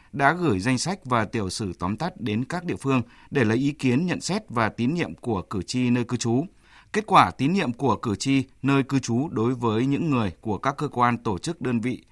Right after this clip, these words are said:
ở Trung ương ứng cử đại biểu Quốc hội khóa mười lăm đạt một trăm phần trăm tín nhiệm, không có vấn đề, vụ việc cử tri nơi cư trú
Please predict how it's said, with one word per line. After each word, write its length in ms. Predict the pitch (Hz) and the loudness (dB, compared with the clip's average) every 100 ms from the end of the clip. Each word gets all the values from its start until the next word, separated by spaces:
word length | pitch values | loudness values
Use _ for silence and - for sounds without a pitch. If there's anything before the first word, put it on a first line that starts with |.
| - | -8
ở 160 | 107 | -6
Trung 220 | 92 123 131 | -4 0 2
ương 160 | 131 - - | 2 0 -8
ứng 180 | 131 131 | -2 0
cử 220 | 175 135 | 2 0
đại 180 | 107 107 | 0 -2
biểu 280 | 117 107 87 | -2 -2 -4
Quốc 160 | - 170 | -8 -6
hội 200 | 180 82 - | -6 -6 -2
khóa 120 | 98 | 0
mười 160 | 139 117 | 0 0
lăm 160 | 117 - - - | 0 -2 -12 -4
đạt 260 | 127 123 135 | 2 4 2
một 140 | 123 | 0
trăm 180 | 165 160 | 2 0
phần 120 | 135 | 0
trăm 240 | 143 135 | 2 2
tín 160 | 127 139 | 2 0
nhiệm, 180 | 170 - - - - | 0 -2 -10 -20 -6
không 240 | - 170 | 0 2
có 100 | 147 | 4
vấn 180 | 143 170 | 4 4
đề, 220 | 160 117 - - | 6 4 0 -4
vụ 180 | 131 104 | -4 0
việc 260 | 135 123 - | 0 0 -2
cử 160 | 123 | -2
tri 260 | - 135 123 - - | 2 2 2 0 -2
nơi 280 | 127 127 127 | 0 2 0
cư 140 | 135 131 | 0 0
trú 340 | 123 110 139 | 0 -2 -2